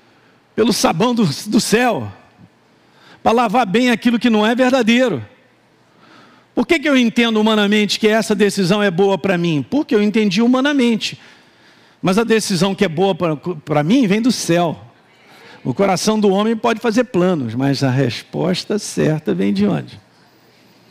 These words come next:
Vem dele. Quem tá entendendo aí? Nós estamos falando sobre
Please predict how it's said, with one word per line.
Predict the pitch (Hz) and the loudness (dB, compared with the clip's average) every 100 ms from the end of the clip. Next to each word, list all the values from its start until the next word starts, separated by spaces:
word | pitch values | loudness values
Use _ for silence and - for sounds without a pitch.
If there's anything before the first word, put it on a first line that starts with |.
| _ _ _ _ _ _ _ _ _ | _ _ _ _ _ _ _ _ _
Vem | 117 123 | -4 -2
dele. | 123 120 120 - _ _ _ _ _ _ _ _ _ _ _ _ _ _ _ _ _ _ _ _ _ - - _ _ 220 | 0 -2 -6 -18 _ _ _ _ _ _ _ _ _ _ _ _ _ _ _ _ _ _ _ _ _ -20 -20 _ _ -18
Quem | - 160 | -6 -4
tá | 170 | -2
entendendo | 156 147 135 131 | 0 0 0 0
aí? | 120 104 101 - _ _ _ _ _ _ - - | -2 -4 -10 -20 _ _ _ _ _ _ -20 -8
Nós | 131 - | -6 -2
estamos | 165 156 | -2 0
falando | 160 165 | 0 0
sobre | 165 156 156 143 160 | -2 0 0 0 -2